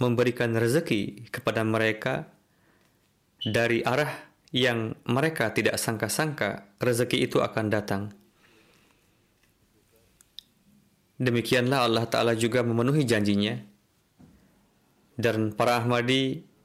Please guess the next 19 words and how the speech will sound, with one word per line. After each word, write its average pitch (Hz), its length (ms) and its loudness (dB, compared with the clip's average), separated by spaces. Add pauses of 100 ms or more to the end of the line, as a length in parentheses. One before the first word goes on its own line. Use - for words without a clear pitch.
(140)
tidak 113 320 0
hanya 117 240 2
membaca 113 400 0
ini 120 240 2
dalam 110 240 2
Al-Quran, 113 560 0 (600)
Bahkan 113 400 0
hari 165 320 2
ini 120 160 0
pun, 107 400 0 (160)
mereka 127 320 0
menyaksikan 127 720 0
terpenuhinya 120 640 2
janji 104 240 2
tersebut. 104 480 0 (3000)
Mereka 123 320 0
menuliskan 127 560 0
pengalaman-pengalaman 107 960 0
mereka. 127 640 -2